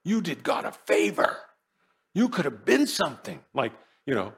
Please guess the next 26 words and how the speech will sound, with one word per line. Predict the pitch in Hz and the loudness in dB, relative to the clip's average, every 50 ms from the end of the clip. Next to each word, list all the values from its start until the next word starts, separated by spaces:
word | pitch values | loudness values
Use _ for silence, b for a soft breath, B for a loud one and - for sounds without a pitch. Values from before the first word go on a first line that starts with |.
| _ _ _ _ - | _ _ _ _ -6
"I | 190 | -4
could | 190 214 185 | 0 0 0
have | 156 127 127 | 0 0 2
been | 220 277 302 294 | 2 4 4 4
somebody." | 214 - 233 196 170 143 123 - - 98 - - - _ _ _ _ _ _ _ _ _ _ _ _ - 104 | 2 2 2 2 2 0 -2 -2 -4 -4 -10 -14 -16 _ _ _ _ _ _ _ _ _ _ _ _ -6 -2
But | 110 127 131 - - - | -2 -2 -2 -4 -8 -14
I'm | 104 110 113 | -12 -12 -10
following | 110 101 101 110 113 113 107 | -8 -4 -4 -2 -2 -4 -4
Jesus | - 107 127 131 131 123 107 98 110 - - - | -6 -4 -4 -2 -2 -4 -4 -8 -8 -10 -8 -8
now, | 98 95 - - 78 76 165 - - _ _ _ b b b b b b b - | -8 -8 -8 -8 -10 -10 -10 -12 -12 _ _ _ b b b b b b b -10
you | - 123 | -8 -8
know? | 113 110 120 120 - - | -6 -6 -10 -10 -8 -4
And | 131 135 | 0 2
then | 135 | 4
I | 131 | 4
always, | 131 131 120 113 - - | 4 4 2 0 -4 -8
you | - 139 | -8 -8
know, | 123 107 107 - _ - | -8 -8 -8 -12 _ -6
love | 127 120 110 107 | -6 -6 -4 -2
having | 120 120 113 | -4 -2 -2
that | 110 107 - | -4 -6 -6
conversation | - 113 113 107 104 - - 113 98 - 110 | -6 -8 -8 -8 -8 -8 -8 -10 -10 -10 -14
with | 104 - | -14 -10
Latimer. | 98 110 113 110 104 101 | -8 -8 -8 -8 -8 -10
I | 98 | -8
go, | 98 104 | -10 -10